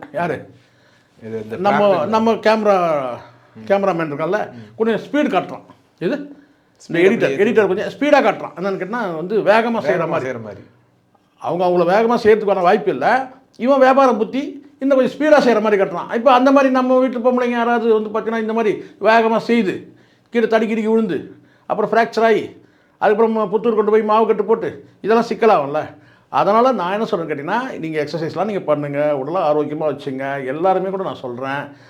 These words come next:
Speaker 1: நீங்க ஆண்களை காட்டும் பெண்கள் வந்து வலிமையானவங்க தான். சூர்யாவை விட ஜோதிகா வந்து வலிமையானவங்கன்றது நாங்களும் ஒத்துக்கிறோம்.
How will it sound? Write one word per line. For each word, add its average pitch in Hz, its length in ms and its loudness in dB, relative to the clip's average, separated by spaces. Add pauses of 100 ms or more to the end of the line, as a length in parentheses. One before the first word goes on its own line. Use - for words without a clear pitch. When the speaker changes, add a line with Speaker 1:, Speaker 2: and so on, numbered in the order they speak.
(140)
Speaker 1:
நீங்க 147 220 -2
ஆண்களை 165 360 -2
காட்டும் 151 380 -4
பெண்கள் 165 320 -2
வந்து 147 320 -4
வலிமையானவங்க 143 460 -4
தான். 139 300 -6 (260)
சூர்யாவை 175 400 2
விட 175 280 0
ஜோதிகா 160 400 -4
வந்து 147 300 -4
வலிமையானவங்கன்றது 147 560 -6
நாங்களும் 160 460 -2
ஒத்துக்கிறோம். 127 540 -6